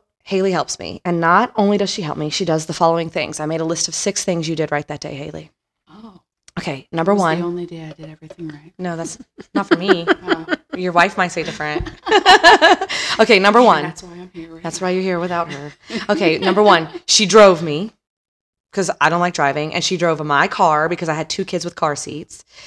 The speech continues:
Speaker 1: and I don't think I've ever driven you. Have you ever been a
Speaker 2: No,
Speaker 1: passenger? No,
Speaker 2: no.
Speaker 1: no. Okay. Um, she also helped me find a huge ass unlit tree,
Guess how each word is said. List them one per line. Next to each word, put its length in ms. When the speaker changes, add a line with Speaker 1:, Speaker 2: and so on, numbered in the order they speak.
Speaker 1:
and 560
I 60
don't 120
think 140
I've 100
ever 160
driven 300
you. 240
Have 140
you 100
ever 240
been 160
a 60
Speaker 2:
No, 40
Speaker 1:
passenger? 540
No, 160
Speaker 2:
no. 160
Speaker 1:
no. 200
Okay. 260
Um, 400
she 180
also 300
helped 340
me 100
find 440
a 40
huge 400
ass 460
unlit 400
tree, 480